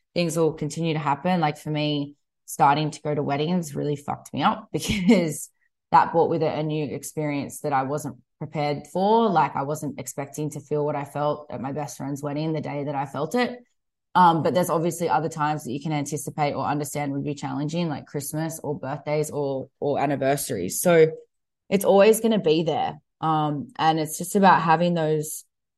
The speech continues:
tools in your tool belt and the, the mindfulness and awareness to reframe your thoughts, but to also process your thoughts and having the space to share and remember,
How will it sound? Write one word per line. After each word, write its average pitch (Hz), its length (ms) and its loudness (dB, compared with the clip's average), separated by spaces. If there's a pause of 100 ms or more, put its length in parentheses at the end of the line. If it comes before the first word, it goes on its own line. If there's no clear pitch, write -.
tools 226 260 6
in 233 120 8
your 226 100 6
tool 170 300 0
belt 156 460 4 (200)
and 156 180 -2
the, 135 260 -4 (140)
the 147 240 2
mindfulness 170 720 2
and 190 80 0
awareness 147 640 -2
to 143 420 -2
reframe 147 800 0 (420)
your 160 140 6
thoughts, 151 600 4
but - 140 -8
to - 80 -6
also 156 260 -2
process 185 500 0
your 147 120 0
thoughts 143 420 -2
and 151 200 -4
having 151 340 -4
the 147 80 -6
space 147 520 -4
to 151 100 -12
share 143 520 -2 (720)
and 160 140 0
remember, 147 600 -2